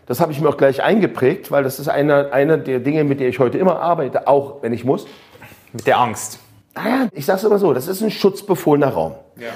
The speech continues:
Speaker 1: Und die Lehrer und die Direktoren sollen die Kinder beschützen. Auch wenn es sein muss vor sich selbst.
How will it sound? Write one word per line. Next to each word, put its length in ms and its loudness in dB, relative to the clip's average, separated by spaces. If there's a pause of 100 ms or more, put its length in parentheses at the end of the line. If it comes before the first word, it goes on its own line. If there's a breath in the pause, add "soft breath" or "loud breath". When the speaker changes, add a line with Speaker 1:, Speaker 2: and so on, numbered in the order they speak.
(120 loud breath)
Speaker 1:
Und 180 4
die 100 0
Lehrer 380 4
und 100 0
die 120 -4
Direktoren 1000 0
sollen 280 2
die 80 -2
Kinder 240 4
beschützen. 540 -2 (460 soft breath)
Auch 100 -2
wenn 100 2
es 100 -6
sein 200 2
muss 140 0
vor 100 0
sich 160 -2
selbst. 460 0